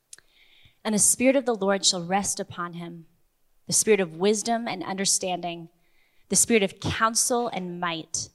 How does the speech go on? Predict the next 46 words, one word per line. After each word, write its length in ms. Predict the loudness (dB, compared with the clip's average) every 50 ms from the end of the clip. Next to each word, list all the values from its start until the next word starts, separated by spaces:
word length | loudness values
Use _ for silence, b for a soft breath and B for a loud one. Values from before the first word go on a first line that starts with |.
| _ _ _ b b b b b b
the 80 | 0
Spirit 320 | 2 2 4 6 6 6 4
of 100 | 2 -2
knowledge 760 | -4 -6 2 6 8 8 8 6 4 0 0 0 0 0 0
and 120 | 0 -2 -4
the 60 | -4
fear 460 | -6 -6 -6 -2 2 4 4 4 4
of 160 | 4 2 0
the 80 | 0 -2
Lord. 600 | -2 0 0 2 2 2 2 0 -2 -4 -10 -16 _ _ _ _ _ _ _ _ _ _ _ _ _ _ _ _ _ _ _ -2
And 140 | 0 2 2
his 160 | 2 2 0
delight 380 | 0 4 6 6 6 6 4
shall 200 | 2 2 2 2
be 200 | 0 0 -2 -6 -6
in 200 | -6 -6 -6 -6
the 60 | -6
fear 500 | -8 -10 -10 -6 -4 -2 0 0 -2 -2
of 200 | 0 -2 -2 -2
the 80 | -2 -4
Lord. 380 | -4 -4 -4 -6 -6 -8 -12 -16 -20 b b b b b b b -2
He 80 | 4 4
shall 160 | 6 6 6
not 200 | 4 2 0 0
judge 400 | 0 4 6 6 6 6 6 6
by 100 | 6 6
what 140 | 6 6 2
his 160 | 2 -2 0 4
eyes 360 | 4 6 6 6 4 2 2
see 320 | 2 0 0 -2 -4 -4
or 180 | -2 0 0 0
decide 640 | -2 -2 -4 -4 -2 0 4 6 6 6 4 2
disputes 560 | -2 0 0 0 0 -2 -4 -4 -4 -4 -2 0
by 160 | 2 2 4
what 180 | 2 2 0
his 200 | 0 -2 -2 -2
ears 440 | -4 -2 0 0 2 2 0 -2 -2
hear, 360 | -4 -4 -2 -2 -2 -4 -8 B B B B B B B
but 100 | -2 2
with 240 | 2 2 2 4 6
righteousness 600 | 6 6 6 6 4 0 0 -2 -4 -4 -4 -4
he 100 | -2 0
shall 200 | 2 2 2 0
judge 480 | -2 -2 0 4 4 4 4 4 -2 -4
the 100 | -4 -6
poor 480 | -4 -2 -2 -2 -2 -2 -4 -10 -14